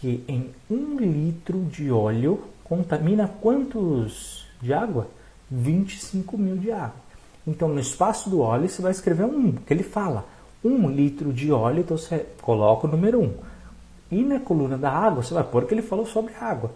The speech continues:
Contamina vinte e cinco mil. Coloca ali do lado, que nem a gente tem aqui no desenho. E aí ele tá falando que no final do mês, quantos litros de óleo ficaram? Cento e trinta e cinco vírgula seis.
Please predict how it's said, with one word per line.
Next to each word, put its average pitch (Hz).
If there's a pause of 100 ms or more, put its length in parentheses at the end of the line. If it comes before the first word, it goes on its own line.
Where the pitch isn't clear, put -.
Contamina 180 (500)
vinte 196
e -
cinco 214
mil. 208 (220)
Coloca 104
ali 147
do 220
lado, 180
que 185
nem 165
a 165
gente 165
tem 170
aqui 165
no 160
desenho. 170 (920)
E 190
aí 240
ele 233
tá 175
falando 117
que -
no 160
final 135
do 123
mês, 160
quantos 269
litros 185
de 143
óleo 127
ficaram? 180 (720)
Cento 180
e -
trinta 185
e 139
cinco 196
vírgula 131
seis. -